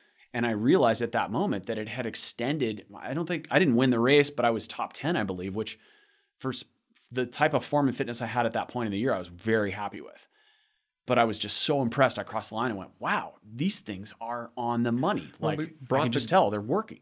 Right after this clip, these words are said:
Speaker 2: Brought the ground up to the foot. You don't have to reach down for it.
Speaker 1: Yes.
Speaker 2: So a good analogy I like to use is
Speaker 1: Oh, that's such a good way to put it.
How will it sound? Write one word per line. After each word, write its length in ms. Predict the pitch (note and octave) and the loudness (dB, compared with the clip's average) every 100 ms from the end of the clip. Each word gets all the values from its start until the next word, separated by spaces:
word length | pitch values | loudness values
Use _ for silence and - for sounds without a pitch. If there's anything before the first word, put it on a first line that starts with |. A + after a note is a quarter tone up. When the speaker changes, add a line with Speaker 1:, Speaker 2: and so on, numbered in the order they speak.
| _ | _
Speaker 2:
Brought 220 | - C3+ | -2 0
the 60 | C3 | 2
ground 280 | B2+ C3 C3 | 2 2 0
up 140 | C3+ | -2
to 80 | - | -6
the 80 | - | -10
foot. 260 | - F#3+ - _ _ | -10 -10 -14 _ _
You 120 | C3 | -10
don't 100 | B2+ | -6
have 140 | B2 B2 | -6 -8
to 100 | A#2+ | -10
reach 220 | B2 - | -10 -10
down 180 | C3+ D#3+ | -10 -2
for 60 | |
it. 40 | G2+ | 4
Speaker 1:
Yes. 280 | G#2 G2 | 4 4
Speaker 2:
So 180 | - C3 | 2 2
a 40 | B2+ | 4
good 140 | E3+ | 6
analogy 500 | F#3+ E3 D#3+ D#3 D3 | 6 6 4 4 4
I 40 | C3 | 4
like 220 | A#2+ A#2+ | 2 0
to 100 | A#2+ | 0
use 300 | A#2 A#2 G#2 | 2 0 0
is 60 | |
Speaker 1:
Oh, 100 | A2+ | 0
that's 220 | A2 G2+ - | 2 2 0
such 320 | - A#2+ B2+ | 2 4 4
a 40 | |
good 180 | A#2+ A#2 | 4 4
way 160 | A2+ G#2+ | 4 0
to 60 | |
put 200 | G2 G#2+ | -2 -6
it. 160 | F#2 | -8